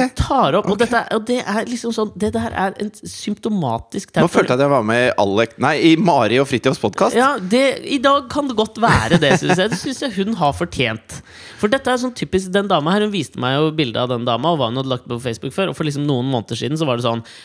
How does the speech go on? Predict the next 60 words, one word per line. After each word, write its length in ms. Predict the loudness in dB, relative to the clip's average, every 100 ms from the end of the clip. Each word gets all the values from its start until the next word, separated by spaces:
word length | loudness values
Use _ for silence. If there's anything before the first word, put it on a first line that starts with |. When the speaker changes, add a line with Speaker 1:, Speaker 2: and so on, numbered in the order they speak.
| -14
Speaker 1:
«Jeg 300 | -2 -2 0
går 100 | -4
på 140 | -4 -2
Nav, 300 | 0 0 0
jeg, 340 | 0 0 -2 -2
og 220 | -2 -2
mamma 420 | 0 0 -2 -6
må 140 | -6 -6
kjøpe 200 | -6 -8
sko 220 | -6 -10 -4
til 220 | -2 -2
ungene 240 | -2 -6 -6
mine», 160 | -6
og 80 | -4
sånn. 160 | -4 -2
Og 220 | -4 -4 -12 -6
for 160 | -2
all 120 | 0
del, 260 | 2 0 -2 -10 _ _ -12
det, 180 | -10 -8 -2
det 120 | 2
er 60 | 4
Speaker 2:
Jo, 100 | 4
men 40 |
det 60 | 4
Speaker 1:
liksom 20 |
Speaker 2:
er 60 | 4
jo 60 |
Speaker 1:
greit. 80 | 4
Speaker 2:
da, 120 | 6
Speaker 1:
Men 260 | 4 4 2
Speaker 2:
det 80 | 2
er 60 |
jo 80 | 4
Speaker 1:
ikke 120 | 4
Speaker 2:
da 80 | 4 4
Speaker 1:
sleng 260 | 2 0 0
ut 120 | -2
da 140 | 2 2 2
at 140 | -2 -2
liksom 160 | -4 -2 0
andre 520 | 0 -2 -4 -2 -2
su-, 360 | -4 -10 -6 -6
altså 200 | -2 -4 -2
innvandrere 480 | -2 0 -2 0 -2
suger 520 | -2 -6 -6 -2 -4 -2
fordi 160 | -2
de 80 | -2
ikke 140 | -4 -2
jobber. 380 | -4 0 0 0 -6 -20 -20 -20 _
Speaker 2:
Nei, 160 | 0 0
men 140 | 2
allikevel, 380 | 2 0 0 0
man 80 | 0
skal 140 | -4 -4
ikke 140 | -4
gå 140 | 0 0
helt 180 | 0 0
dit, 140 | -2
da. 120 | 0